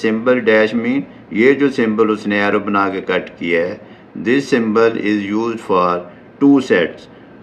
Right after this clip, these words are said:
अब हमने ये सिंबल पढ़ा था जो one to one correspondence को शो करता था, it mean equivalent set था, और जब हम इसको क्रॉस कर देते हैं ऐसे, तो ये बन जाता है non equivalent set। तो this symbol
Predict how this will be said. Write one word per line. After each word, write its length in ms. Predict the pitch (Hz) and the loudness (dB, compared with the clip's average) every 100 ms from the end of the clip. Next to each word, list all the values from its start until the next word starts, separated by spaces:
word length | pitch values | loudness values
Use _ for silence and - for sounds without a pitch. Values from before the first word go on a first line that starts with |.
| - | -2
अब 400 | 123 135 - - - | 0 2 -2 -8 -2
हमने 380 | 113 117 123 | 0 2 0
ये 360 | 127 92 104 139 | -2 -4 -2 -2
सिंबल 340 | 139 117 110 104 | 0 -2 -2 -2
पढ़ा 220 | 101 95 92 | -2 0 -2
था 260 | - 95 110 - - - - - - - - | -4 -6 -6 -8 -18 -20 -20 -20 -20 -20 -8
जो 180 | 101 107 101 | 0 0 2
one 220 | 120 123 | 2 0
to 80 | 127 | 0
one 180 | 117 113 107 | 0 -2 0
correspondence 600 | 101 101 98 98 98 95 | 0 0 -4 -4 -4 -4
को 120 | 104 | -4
शो 200 | 90 90 | -2 -4
करता 360 | 90 92 - 92 | -2 -4 -4 -8
था, 220 | 87 92 104 - - - | -6 -6 -8 -10 -16 -6
it 160 | 123 117 110 | -4 -2 -4
mean 200 | 113 113 101 107 | -4 -6 -6 -4
equivalent 500 | 143 143 135 120 - | 0 2 2 0 -2
set 180 | 92 - - | -4 -4 -8
था, 160 | 87 95 - - - | -8 -10 -14 -20 -4
और 140 | 95 | -2
जब 220 | 101 123 127 | 2 2 2
हम 160 | 123 | 0
इसको 220 | 117 - | -2 -6
क्रॉस 420 | 98 110 107 120 - | -2 2 4 4 2
कर 220 | 123 101 | 0 2
देते 320 | 98 87 87 | 0 -2 -4
हैं 300 | 85 82 - | -8 -8 -10
ऐसे, 540 | 90 87 - 95 - - - - | -8 -6 -4 -2 -4 -8 -20 -8
तो 60 | 104 | -4
ये 220 | 98 120 | 0 0
बन 220 | 110 101 | 0 0
जाता 280 | 98 92 110 | 0 -2 -2
है 160 | 110 95 | -2 0
non 320 | 104 123 120 | 2 4 2
equivalent 640 | 107 90 87 80 73 69 - | -2 -4 -6 -8 -10 -12 -12
set। 120 | 73 - - - - - | -12 -12 -20 -20 -20 -12
तो 80 | - - - - | -10 -10 -12 -4
this 300 | 120 123 - | -4 -2 0
symbol 400 | 110 101 110 135 | 0 2 2 0